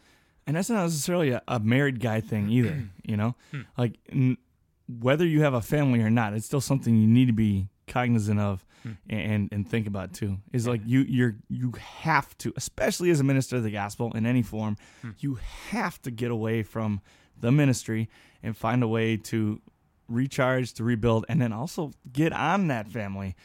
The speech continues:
Speaker 2: Yeah.
Speaker 1: Like, get on the future a little bit. And whether it's, like, find some, like, you still have to be doing the same amount of relationship building and, and, and all that kind of stuff. Obviously, I've never had my own family, but
Speaker 2: Mm.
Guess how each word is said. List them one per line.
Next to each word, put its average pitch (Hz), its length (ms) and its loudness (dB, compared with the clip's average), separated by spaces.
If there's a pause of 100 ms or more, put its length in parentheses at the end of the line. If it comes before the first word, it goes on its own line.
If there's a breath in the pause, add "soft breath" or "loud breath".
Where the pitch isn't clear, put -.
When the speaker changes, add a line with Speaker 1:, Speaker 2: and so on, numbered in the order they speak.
Speaker 2:
Yeah. 107 180 -6
Speaker 1:
Like, 120 140 0
get 131 140 4
on 156 180 0
the 135 60 -2
future 165 340 -2
a 120 60 2
little 110 180 2
bit. 107 240 0 (400 soft breath)
And 107 400 2 (460)
whether 139 380 6
it's, 123 260 0
like, 117 160 2 (260)
find 139 320 2
some, 156 240 -2
like, 131 280 0 (840 soft breath)
you 156 100 2
still 214 240 4
have 220 100 6
to 214 60 -4
be 160 100 4
doing 151 320 8
the 127 60 8
same 147 420 4
amount 123 380 6
of 110 100 0
relationship 117 520 2
building 113 400 4 (360 soft breath)
and, 107 520 0 (160)
and, 110 280 -6
and 120 140 4
all 123 120 4
that 123 160 0
kind 123 160 2
of 113 60 0
stuff. 123 200 -2
Obviously, 143 300 2
I've 120 60 2
never 117 240 2
had 123 220 2
my 107 120 4
own 98 140 2
family, 98 360 -2
but 110 180 -2
Speaker 2:
Mm. 120 140 -8